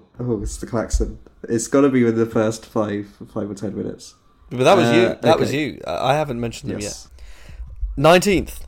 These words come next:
Speaker 1: Maybe, okay. We, we, that's it on Chef U, is it? I mean, Paul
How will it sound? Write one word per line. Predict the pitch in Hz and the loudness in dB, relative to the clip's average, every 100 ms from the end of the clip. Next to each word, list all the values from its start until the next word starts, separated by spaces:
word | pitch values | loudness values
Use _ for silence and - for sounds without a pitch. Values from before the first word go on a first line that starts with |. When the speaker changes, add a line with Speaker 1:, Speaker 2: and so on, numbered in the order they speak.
| - | -4
Speaker 1:
Maybe, | 120 135 139 139 139 - _ _ - | 2 4 4 2 0 -4 _ _ -8
okay. | 117 107 107 98 - _ _ _ _ _ _ _ _ 120 | -4 -2 -2 -2 -8 _ _ _ _ _ _ _ _ -2
We, | 123 123 | 2 6
we, | 131 | 4
that's | 131 127 123 | 4 2 2
it | 113 | 2
on | 110 | 2
Chef | 110 117 117 | 2 0 2
U, | 107 | 0
is | 101 | 0
it? | 101 - | -4 -2
I | 120 | 2
mean, | 123 123 | 2 4
Paul | 139 123 123 | 2 4 0